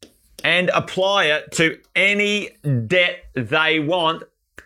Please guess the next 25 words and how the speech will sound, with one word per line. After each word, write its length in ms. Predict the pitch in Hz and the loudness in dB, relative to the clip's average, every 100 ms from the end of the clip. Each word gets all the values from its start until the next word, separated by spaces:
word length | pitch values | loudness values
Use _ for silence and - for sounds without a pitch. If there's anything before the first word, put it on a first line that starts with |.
| _ _ | _ _
like 220 | 147 147 | 0 2
that 260 | 185 143 - | 0 -2 -2
overnight. 500 | 160 180 196 180 120 - _ - | 0 2 2 0 -2 -6 _ -4
They, 260 | 143 202 - _ _ | 0 0 -4 _ _
you, 240 | 143 185 180 - | -2 0 -2 0
let's 260 | 226 240 | 0 0
say 180 | 233 220 | 0 0
you 60 | 208 | 0
got 200 | 202 196 | 0 0
ten 200 | 202 185 | 0 2
thousand 260 | 180 160 | 2 2
dollars 200 | 175 170 | 2 2
in 60 | 143 | 0
your 120 | 147 | 0
bank 260 | 160 180 175 | 2 0 2
account, 200 | 180 175 | 0 0
you're 100 | 147 | 0
thinking, 380 | 160 151 147 | 0 0 -2
"Beautiful, 480 | 160 180 175 180 175 | 0 0 2 -2 0
I'm 180 | 143 135 | -2 0
good." 380 | 202 208 202 147 - _ _ _ _ _ | 0 0 0 -4 -20 _ _ _ _ _
Somehow, 600 | - 185 185 170 175 170 | -2 2 2 2 2 0
for 120 | 165 165 | 0 0
some 260 | 180 170 | 0 0
reason, 540 | 165 170 156 165 165 | 2 0 0 -2 -4